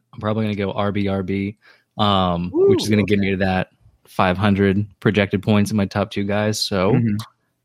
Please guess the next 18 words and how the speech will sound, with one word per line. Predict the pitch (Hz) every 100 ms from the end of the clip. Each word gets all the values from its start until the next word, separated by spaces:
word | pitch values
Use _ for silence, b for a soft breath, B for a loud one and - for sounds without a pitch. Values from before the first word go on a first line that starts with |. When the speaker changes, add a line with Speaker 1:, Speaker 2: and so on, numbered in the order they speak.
| _ _ _ _
Speaker 1:
without | 110 104 98
further | 117 113
ado, | 113 135 160
Aaron | 123 123 120 113
Jones, | 135 160 185 202 196 - - _ _ _ _ _ _ _ _ _ _ _ _ -
Speaker 2:
Ooh. | 95 117 78 71 B B _ _ _
So | - 107 95
Aaron | 113 127 135
Jones, | 123 131 156 143
Jonathan | 123 123 120 117
Taylor, | - 131 147 156 165 - _ _
Austin | 101 - 101
Eckler, | 110 120 160 202 214 _ -
and | 101
then | 101
on | 92
the |
turn, | 90 107 131 202 214